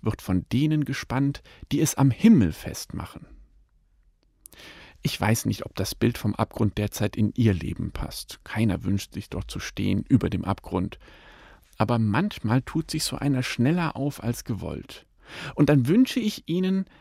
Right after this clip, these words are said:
dass Sie nicht ins Schwimmen kommen wie ich, als ich im Pool in Italien lag und über all das nachdachte. Ich wünsche Ihnen, dass es da etwas gibt, an dem Sie sich festmachen können. Und wenn es nicht gleich der Himmel ist, dann doch diese Tagesration Hoffnung,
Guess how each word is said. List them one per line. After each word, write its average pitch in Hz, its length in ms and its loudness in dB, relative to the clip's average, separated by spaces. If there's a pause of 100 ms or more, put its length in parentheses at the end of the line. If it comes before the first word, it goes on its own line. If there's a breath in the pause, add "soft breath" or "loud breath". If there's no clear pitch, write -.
(100 soft breath)
dass 165 160 -4
Sie 175 120 2
nicht 175 380 4
ins - 180 0
Schwimmen 135 380 4
kommen 113 260 4
wie 107 80 2
ich, - 260 0
als 104 140 0
ich 101 100 -10
im 98 100 0
Pool 139 280 0
in 101 80 0
Italien 95 500 -2
lag 87 280 -2
und - 200 -2
über 80 180 -4
all 71 80 -2
das - 180 -4
nachdachte. - 680 -4 (680 loud breath)
Ich - 180 -8
wünsche 180 300 4
Ihnen, 143 320 4 (400 loud breath)
dass 143 180 2
es 151 120 -4
da 135 80 0
etwas - 400 -2
gibt, - 300 0
an 120 160 2
dem 139 180 6
Sie 127 80 0
sich 127 240 -2
festmachen - 680 -4
können. 57 320 -10 (640 loud breath)
Und 139 180 0
wenn 170 120 2
es 180 100 -2
nicht 190 140 2
gleich 175 220 0
der 175 100 4
Himmel 156 300 8
ist, - 300 -2
dann 120 220 2
doch 175 200 -2
diese 165 360 -4
Tagesration 135 880 -4
Hoffnung, 156 440 -2